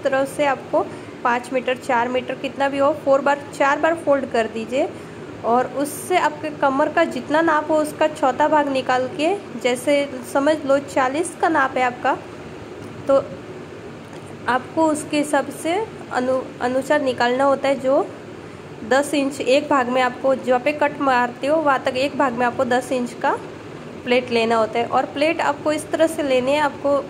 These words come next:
मेजर टेप से नापते जाओ और थोड़ा कपड़ा नीचे दबाते जाओ और इस तरह से आपको प्लेट लेने होते हैं। तो यहाँ पे देख सकते हो मैं इसी तरह से प्लेट को मेजर टेप से नाप रही हूँ और बिना मेजर टेप पे मैं नाप के भी बना सकती हूँ। तो पहले मैं इसकी लेंथ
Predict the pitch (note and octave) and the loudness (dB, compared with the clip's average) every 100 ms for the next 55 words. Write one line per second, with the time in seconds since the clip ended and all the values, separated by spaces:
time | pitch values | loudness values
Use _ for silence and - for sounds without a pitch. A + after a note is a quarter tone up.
0 | C4 C4 C4+ C4 C4 - B3+ B3 A#3+ C#4 | 0 2 2 2 -2 -2 0 0 0 0
1 | C#4+ D#4+ D#4 D#4 C4+ C4+ C4+ C4 C4 C4 | 2 4 4 4 4 4 2 0 0 0
2 | B3 D4 C4 A#3+ B3+ C4+ C#4 D4+ C4+ B3 | -2 -2 0 0 0 0 2 4 4 2
3 | B3 - B3 B3 B3+ A#3+ - B3+ A#3 B3 | -4 -2 -2 -2 -2 -2 -2 -2 0 0
4 | B3 A#3 G#3+ G#3+ G3+ G#3 A#3+ - - - | 0 -2 0 -2 -2 -6 -8 -12 -16 -16
5 | - - - - - B3 B3 C#4 B3+ C#4 | -14 -14 -14 -12 -6 -2 -2 0 -2 -4
6 | - D4+ E4 D#4+ D4+ D4+ D4 D4 D4+ D4+ | -4 -4 -2 0 -2 -4 0 2 2 -2
7 | C4 C#4 C#4 D#4 C#4+ B3+ A#3+ B3+ C4 C4+ | 0 0 2 2 2 0 0 0 0 -2
8 | - D4 C#4+ C4 B3 A#3 A#3+ C#4 D4+ E4+ | -2 -2 -2 -2 0 0 0 -2 0 0
9 | D4+ - - - - - B3+ B3 C4+ E4+ | -2 -6 -14 -14 -6 0 0 0 2 2
10 | E4+ E4+ E4+ D#4 E4 E4 D#4+ D4+ C#4 C4 | 2 0 0 0 2 2 4 4 2 0
11 | - - D#4 C#4+ D#4 E4 C4 B3 C4+ C4+ | -2 -4 -2 0 -2 -2 0 2 2 0
12 | C#4 - C#4+ D4 D4 C4 C4+ C#4 C#4+ - | -4 -4 -4 -2 0 0 2 2 0 -2
13 | D4+ C#4 B3 | 0 2 2